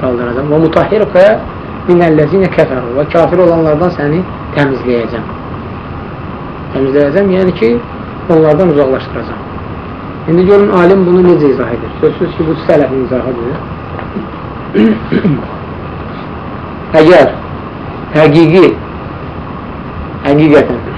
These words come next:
bizim kimi, insanlar kimi onu öldürsəydi, Allah Taala necə ki, deyir, "Biz sizi öldürürük, dirildirik",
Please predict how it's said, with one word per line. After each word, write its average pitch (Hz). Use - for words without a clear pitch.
bizim 147
kimi, 123
insanlar 131
kimi 117
onu 151
öldürsəydi, 139
Allah 147
Taala 160
necə 175
ki, 143
deyir, 156
"Biz 160
sizi 147
öldürürük, 127
dirildirik", 127